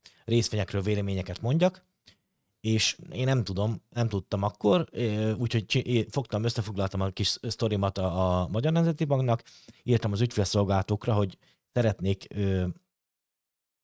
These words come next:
hát így információt kérni, hogy hogy kellene helyesen csinálnom a tőzsdei, ö, YouTube csatornámat, hogy ne ütközzön semmiféle problémába.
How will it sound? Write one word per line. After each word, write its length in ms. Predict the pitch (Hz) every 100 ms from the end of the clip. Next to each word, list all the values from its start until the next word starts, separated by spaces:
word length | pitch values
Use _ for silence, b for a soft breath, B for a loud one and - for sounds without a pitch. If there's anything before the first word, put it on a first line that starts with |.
| _ _
hát 260 | - 151 117
így 240 | 110 95 - _ _ _ _ _ _
információt 680 | 131 123 110 98 101 - 101
kérni, 260 | - 120 104
hogy 100 | 87
hogy 160 | 113
kellene 280 | - 98 95
helyesen 380 | 98 107 92 98
csinálnom 400 | 107 101 95 90
a 60 |
tőzsdei, 540 | 90 104 95 95 92 92 B B B
ö, 240 | 90 95
YouTube 300 | 98 117 98
csatornámat, 580 | - - 156 147 143 120
hogy 100 | 104
ne 120 | 104
ütközzön 380 | 101 - 95 92
semmiféle 500 | - 101 92 95 87
problémába. 760 | - 143 156 139 120 113 110